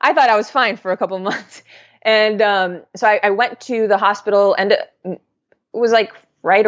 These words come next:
right before Christmas. And then, um, and then I got transferred a couple times, but I was told that I need a heart transplant.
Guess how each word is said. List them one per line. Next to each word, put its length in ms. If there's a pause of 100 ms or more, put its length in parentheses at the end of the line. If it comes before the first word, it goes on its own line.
(140)
right 160
before 240
Christmas. 560 (340)
And 260
then, 440
um, 480 (340)
and 120
then 120
I 60
got 160
transferred 320
a 20
couple 220
times, 240
but 120
I 100
was 180
told 300
that 100
I 80
need 160
a 60
heart 240
transplant. 640